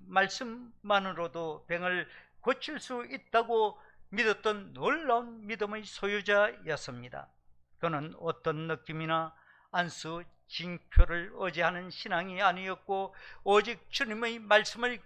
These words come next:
권위와 능력을 인정하며 말씀 한마디로 공간과 시간을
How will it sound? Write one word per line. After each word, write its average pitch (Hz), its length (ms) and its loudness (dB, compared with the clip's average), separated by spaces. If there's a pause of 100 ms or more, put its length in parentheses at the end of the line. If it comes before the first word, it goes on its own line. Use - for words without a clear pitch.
(120)
권위와 180 580 0 (340)
능력을 277 640 0
인정하며 220 640 -2 (380)
말씀 156 580 -6 (120)
한마디로 165 680 -2 (280)
공간과 170 680 4
시간을 180 640 -4